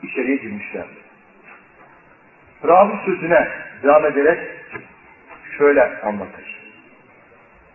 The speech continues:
Allah Resulü sallallahu aleyhi ve sellem iki rekat namaz kıldılar. Biz de onunla beraber kıldık.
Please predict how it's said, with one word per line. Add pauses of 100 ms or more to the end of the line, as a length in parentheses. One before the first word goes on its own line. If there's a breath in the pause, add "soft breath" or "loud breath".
(360)
Allah
Resulü
sallallahu
aleyhi
ve
sellem (720)
iki
rekat
namaz (140)
kıldılar. (1300)
Biz
de
onunla
beraber
kıldık.